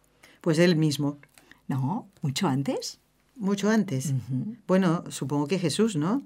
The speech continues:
Speaker 2: Sí.
Speaker 1: Muy bien, pues
Speaker 2: San
Speaker 1: ya está.
Speaker 2: José también,
Speaker 1: Tan-,
Speaker 2: pero
Speaker 1: San José también,
Speaker 2: es decir,
Speaker 1: claro.
Speaker 2: no, no, no debemos convertir la devoción a María en algo raro, eh, ni a-, ni tampoco en algo supersticioso, sino en un,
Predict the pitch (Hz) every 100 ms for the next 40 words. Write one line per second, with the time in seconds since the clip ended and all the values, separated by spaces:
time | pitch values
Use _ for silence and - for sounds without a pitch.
0 | - _ _ - - 135 - _ _ _
1 | _ _ 175 165 123 113 123 151 220 247
2 | 233 240 151 139 120 123 - 180 170 185
3 | 190 165 143 151 160 156 214 156 233 -
4 | 165 226 269 214 233 220 247 294 330 285
5 | 262 247 208 196 240 233 202 185 185 214
6 | 202 190 208 208 180 208 202 - 156 -
7 | 185 190 160 135 - - - - - -
8 | 190 165 156 143 143 151 156 151 147 -
9 | 156 156 135 160 240 220 202 214 233 185
10 | - 165 - 311 - 190 185 156 160 165
11 | 196 208